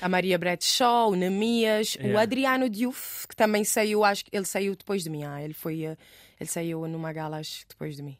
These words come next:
Speaker 2: Yeah.
Speaker 1: Aham.
Speaker 2: E foi boa, a experiência, eh, serviu?
Speaker 1: Incrível. Incrível. Olha,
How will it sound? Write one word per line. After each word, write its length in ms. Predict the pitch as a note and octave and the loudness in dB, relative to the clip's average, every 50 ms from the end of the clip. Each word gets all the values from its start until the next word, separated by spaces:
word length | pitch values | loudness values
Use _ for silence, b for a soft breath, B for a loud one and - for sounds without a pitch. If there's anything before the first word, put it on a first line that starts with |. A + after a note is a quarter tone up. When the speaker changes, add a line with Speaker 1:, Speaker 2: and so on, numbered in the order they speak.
| _ _ _ _ | _ _ _ _
Speaker 2:
Yeah. 220 | - G#2 G2+ G#2+ A2 | -14 -12 -12 -12 -12
Speaker 1:
Aham. 220 | - D3+ C3 C3 - - _ - | -12 -12 -12 -14 -16 -10 _ 2
Speaker 2:
E 200 | D#3+ D#3+ - - | 2 2 2 0
foi 180 | - - D3+ | 0 0 0
boa, 260 | C3 C3+ C#3+ D3 D3+ D3+ | 2 2 2 2 2 0
a 160 | C#3 C3 B2+ | 0 -2 -4
experiência, 580 | - - - C3 C3+ C3+ C#3 - - C3+ B2+ B2+ A#2+ A#2 A#2+ A#2+ | -6 -6 -4 -4 -2 -2 -2 -2 -2 -2 -2 -2 -4 -4 -6 -6
eh, 40 | A#2 | -8
serviu? 500 | - - - B2+ A#2+ B2+ C3 C3 B2+ B2 B2 A#2+ B2 B2+ - - _ _ _ - | -6 -6 -6 -4 -2 -2 -2 -4 -4 -6 -8 -12 -14 -16 -18 -20 _ _ _ -10
Speaker 1:
Incrível. 400 | F#3+ G#3 A#2+ C3 C3+ B2+ B2 - E3+ F#3 F3+ | -8 -6 -2 -2 -2 -2 -4 -6 -10 -12 -14
Incrível. 100 | E3 D#3+ b b b b b b b b b b b | -14 -16 b b b b b b b b b b b
Olha, 420 | D#3+ G#3 A3 F3+ D3 B2 A#2 A2+ | 0 2 2 2 0 -2 -8 -14